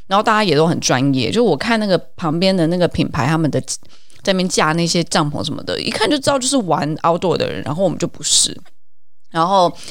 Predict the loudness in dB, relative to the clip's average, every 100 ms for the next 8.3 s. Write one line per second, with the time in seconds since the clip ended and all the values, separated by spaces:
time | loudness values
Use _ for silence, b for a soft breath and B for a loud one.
0 | B -2 2 4 4 2 2 0 2 4
1 | 4 4 4 4 4 2 4 4 6 4
2 | 4 0 -2 -2 -2 2 2 2 0 0
3 | 0 2 4 4 4 2 0 0 2 4
4 | 4 2 4 4 2 B B B B -2
5 | 0 2 2 2 2 2 2 2 2 4
6 | 2 2 2 2 2 2 2 0 -2 -4
7 | 0 2 4 4 2 2 4 2 2 2
8 | 2 0 0